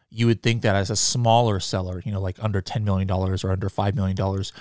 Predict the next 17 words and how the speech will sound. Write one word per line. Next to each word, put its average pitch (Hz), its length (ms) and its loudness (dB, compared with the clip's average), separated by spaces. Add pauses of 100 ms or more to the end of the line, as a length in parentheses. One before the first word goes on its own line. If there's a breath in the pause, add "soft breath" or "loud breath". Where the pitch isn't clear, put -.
(320 loud breath)
where 113 140 0
you 120 140 2
would 127 80 2
have 117 160 0
the 107 80 -6
potential 123 560 -6
to 110 140 -10
be 107 180 -8 (140)
advertising 110 920 -2 (420)
in, 127 120 0
like, 107 180 0
a 95 100 -6
brick 92 300 -4
and 110 100 0
mortar 110 480 0
store 117 400 2
that 104 220 -2